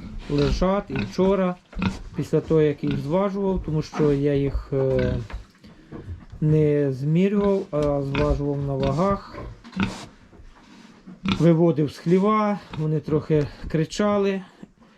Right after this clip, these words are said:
Ось ті білі, тим нічого так немає, вони більш жвавіші.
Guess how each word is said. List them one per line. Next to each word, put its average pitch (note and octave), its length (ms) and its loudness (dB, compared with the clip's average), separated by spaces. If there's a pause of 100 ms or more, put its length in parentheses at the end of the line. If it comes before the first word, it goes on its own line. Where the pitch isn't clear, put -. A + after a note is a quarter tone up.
(200)
Ось D#3 180 0
ті F3+ 180 2
білі, G#3 500 2 (840)
тим G#3 340 4 (480)
нічого E3+ 520 2 (120)
так C3 180 -4
немає, B2+ 500 -2
вони D#3 440 0
більш D#3+ 440 -6 (220)
жвавіші. C#3 680 -2